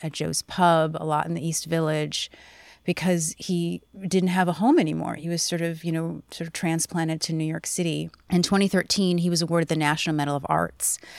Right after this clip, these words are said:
uh, at the White House. And I've listened to some interviews with him. He seemed like such a lovely, fun, energetic person who just loved music so much. I definitely recommend that you take a longer look at his work in a way that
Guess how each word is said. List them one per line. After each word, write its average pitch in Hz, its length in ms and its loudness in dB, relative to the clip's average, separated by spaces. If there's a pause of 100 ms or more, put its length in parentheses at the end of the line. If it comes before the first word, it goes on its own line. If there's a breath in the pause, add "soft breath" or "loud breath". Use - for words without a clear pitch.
(240 loud breath)
uh, 151 180 2
at 147 140 -4
the 151 80 0
White 147 240 0
House. - 440 -6 (640 loud breath)
And 160 480 2
I've 180 140 2
listened 202 240 4
to - 60 2
some 185 120 0
interviews 196 440 2
with 202 140 2
him. 185 560 2
He 180 120 0
seemed 196 240 0
like 190 140 2
such - 160 -4
a 185 100 2
lovely, 170 920 2
fun, 170 800 2
energetic 175 800 2
person 165 560 0
who 165 160 -4
just - 240 -4
loved 170 520 4
music 165 480 -2
so 165 300 0
much. 170 640 0 (580 loud breath)
I 185 80 0
definitely 202 320 4
recommend 175 480 2
that 160 60 -4
you 170 100 -2
take 170 180 -4
a 170 60 -2
longer 165 380 0
look 160 260 -2
at 156 100 0
his 151 160 -4
work 170 320 -2
in 160 120 -2
a - 20 -2
way 151 180 -2
that 151 280 -2